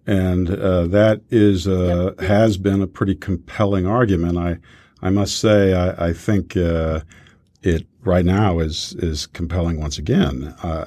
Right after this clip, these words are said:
Speaker 1: it, not to me, but I think many in Washington would accept it. Uh, so this,
Speaker 2: But
Speaker 1: this
Speaker 2: how's that worked?
Speaker 1: Well, I mean, I don't think, I don't think it's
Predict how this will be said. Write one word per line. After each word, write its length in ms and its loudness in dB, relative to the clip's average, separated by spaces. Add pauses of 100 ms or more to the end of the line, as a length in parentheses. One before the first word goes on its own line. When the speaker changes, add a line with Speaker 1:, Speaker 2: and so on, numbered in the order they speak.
(140)
Speaker 1:
it, 160 -8
not 160 -2
to 100 -4
me, 300 4
but 160 -2
I 80 -2
think 180 -4
many 220 0
in 140 -2
Washington 520 -6
would 140 -8
accept 340 -4
it. 140 -12 (560)
Uh, 560 -4
so 320 -4
this, 260 0
Speaker 2:
But 100 -6
Speaker 1:
this 140 4
Speaker 2:
how's 140 0
that 240 -4
worked? 380 -20 (760)
Speaker 1:
Well, 160 4
I 120 2
mean, 120 6
I 140 4
don't 160 2
think, 200 0
I 120 0
don't 160 0
think 140 0
it's 140 -4